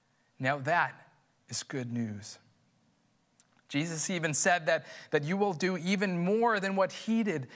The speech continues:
preaching, healing, moving the kingdom forward. And he empowers you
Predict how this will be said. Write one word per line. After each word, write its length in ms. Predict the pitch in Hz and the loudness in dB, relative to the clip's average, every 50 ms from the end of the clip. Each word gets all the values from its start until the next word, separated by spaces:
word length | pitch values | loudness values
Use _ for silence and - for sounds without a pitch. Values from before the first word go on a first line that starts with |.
| - - - | -20 -20 -16
preaching, 520 | - - 208 220 240 214 233 - 196 180 160 | -4 0 2 2 2 2 0 -2 -4 -4 -4
healing, 540 | - - - 220 240 226 220 214 190 180 170 | -6 -4 -2 0 0 2 2 0 0 0 0
moving 380 | 185 226 262 262 262 247 240 | 2 2 2 2 0 0 0
the 80 | 214 202 | 0 -2
kingdom 500 | - - - 220 226 220 214 214 202 196 - - - - _ | -2 -2 -2 0 0 0 0 0 -2 -4 -8 -14 -20 -20 _
forward. 680 | - - - 202 196 190 196 165 143 135 135 123 - - _ _ _ _ _ _ - - _ | -16 -6 -2 -2 0 0 0 -2 -4 -6 -10 -12 -16 -20 _ _ _ _ _ _ -20 -16 _
And 100 | 147 156 | -6 -6
he 140 | 147 160 190 | -2 0 0
empowers 800 | 190 175 - - - 180 190 202 202 202 196 196 180 - - - - _ _ _ _ _ _ _ _ _ _ - | 0 -2 -2 -2 0 2 2 2 2 2 0 -2 -4 -6 -10 -12 -14 _ _ _ _ _ _ _ _ _ _ -6
you 460 | 127 165 214 208 190 160 127 110 | -2 0 2 2 2 0 -2 -4